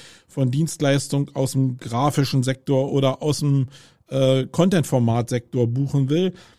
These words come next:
aber was? Ja, also die wissen auf der anderen Seite ja in der Regel nur, dass sie irgendwas in die Richtung wollen, aber sie haben keine Ahnung, wie der Markt aussieht und was jetzt für ihre Marke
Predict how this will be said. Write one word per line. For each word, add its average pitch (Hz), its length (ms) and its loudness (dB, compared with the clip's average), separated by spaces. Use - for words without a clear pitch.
aber 110 360 0
was? 165 400 0
Ja, 120 260 -2
also 127 260 0
die 127 220 -2
wissen 214 260 2
auf 156 140 2
der 160 80 2
anderen 156 240 2
Seite 151 260 2
ja 143 220 4
in 139 60 2
der 127 120 2
Regel 135 240 2
nur, 180 500 4
dass 147 220 -4
sie 156 220 -4
irgendwas 135 420 4
in 123 80 0
die 117 80 0
Richtung 110 360 -2
wollen, 131 280 0
aber 113 180 -2
sie 127 100 0
haben 120 120 0
keine 180 300 0
Ahnung, 151 480 2
wie 135 120 0
der 135 120 4
Markt 135 380 2
aussieht 156 500 2
und 123 160 0
was 135 240 -2
jetzt 139 240 -4
für - 80 -10
ihre 147 280 0
Marke 135 640 0